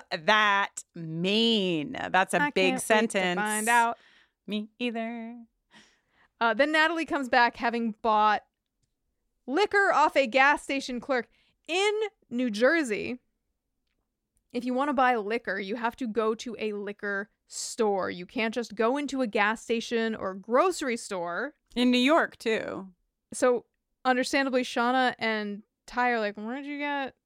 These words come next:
Speaker 2: how did you buy that at a liquor store?" She's like, "Oh, I bought it off the clerk." It's, like, two-thirds of the way
Speaker 1: Yeah.
Speaker 2: full. <laughs> Uh, this liquor has been sampled.
Speaker 1: Delightful.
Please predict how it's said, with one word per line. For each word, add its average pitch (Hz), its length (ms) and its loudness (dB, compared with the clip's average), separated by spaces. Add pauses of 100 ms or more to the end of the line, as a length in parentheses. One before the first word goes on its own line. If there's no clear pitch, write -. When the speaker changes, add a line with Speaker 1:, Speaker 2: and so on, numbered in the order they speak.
Speaker 2:
how 254 180 -8
did 262 80 -10
you 262 80 -6
buy 220 300 -6
that 233 180 -4
at 220 120 -6
a 202 60 -8
liquor 233 240 -6
store?" 190 160 -8
She's 226 120 -8
like, 254 100 -12
"Oh, - 60 0
I 262 100 4
bought 269 320 2
it 302 160 -4 (480)
off 302 340 4
the 277 160 -2
clerk." 254 320 0
It's, 247 160 0
like, 262 220 2 (140)
two-thirds 220 640 -2
of 247 140 0
the 262 80 0
way 254 500 2 (320)
Speaker 1:
Yeah. 508 60 4
Speaker 2:
full. 508 520 4
<laughs> - 40 -20 (1300)
Uh, 220 500 0
this 247 200 -8
liquor 269 240 0
has 247 140 -2
been 202 200 -6
sampled. 214 720 -4 (340)
Speaker 1:
Delightful. 202 1300 4